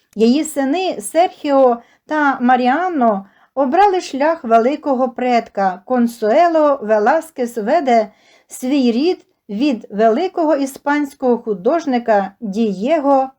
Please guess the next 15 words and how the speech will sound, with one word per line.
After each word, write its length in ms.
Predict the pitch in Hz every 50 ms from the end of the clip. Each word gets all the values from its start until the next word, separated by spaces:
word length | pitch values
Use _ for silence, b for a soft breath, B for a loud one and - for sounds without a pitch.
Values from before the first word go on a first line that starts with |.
| _
Веласкеса, 960 | - 214 254 269 254 220 208 196 196 196 - - 180 170 - - 175 165 156 - _ _ _ _ _ _ _ _ _ _ _ _ _ _ _ _ _ _ _ _ - 190
ставши 400 | 196 - - 254 254 240 - 233
художниками, 800 | 208 202 - 202 170 214 285 339 311 320 294 277 - 277 262 262
до 120 | 240 247 254
речі, 520 | 262 254 262 254 262 - 247 240 240 240 B B B B B B
дуже 380 | - 196 254 381 427 403 392 330
відомими 600 | 262 233 190 180 220 233 226 226 226 220 220 214
в 80 | 214
Мексиці. 800 | 208 202 190 185 180 180 - - 165 147 - - - 175 - - _ _ b b b b b b b
Коли 580 | - 285 294 320 349 370 359 359 349 339 302 -
Бесаме 600 | 254 240 262 302 330 320 - 349 359 349 320 302 294
Мучо 600 | 285 285 320 339 359 339 - - 269 247 226 214
пролунала 580 | - 269 277 269 277 285 277 320 320 311 285
на 160 | 269 262 254
радіо, 600 | 240 254 294 330 339 311 262 254 226 214 214 208